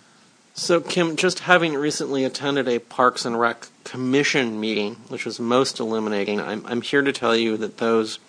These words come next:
those who care should look at the policy direction Parks and Rec is taking on industrial spaces like Wilmington and parks, because it's, it's a lot more complicated. I, I agree that a side effect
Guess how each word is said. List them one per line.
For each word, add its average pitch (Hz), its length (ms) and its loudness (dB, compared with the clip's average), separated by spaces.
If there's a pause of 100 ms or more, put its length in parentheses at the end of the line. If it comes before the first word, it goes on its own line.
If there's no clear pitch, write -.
(440)
those 123 260 4
who 131 100 -2
care 113 440 4
should 110 360 -4
look 143 480 0
at 120 340 2 (680)
the - 100 -6
policy 156 1160 4
direction 110 1000 0
Parks - 420 2
and 117 120 -4
Rec 107 300 2
is 117 140 -8
taking 113 640 -4
on 113 340 0 (480)
industrial 120 600 0
spaces 110 500 -4
like 107 240 -4
Wilmington 117 560 -2
and 98 220 -6
parks, - 500 2
because 117 240 -6
it's, 113 280 -6 (680)
it's 160 200 4
a 165 40 10
lot 147 360 10
more 117 160 2
complicated. 107 760 -4
I, 117 240 0
I 120 80 0
agree 123 520 0
that 110 160 -2
a 113 40 -6
side 123 440 2
effect 113 460 -4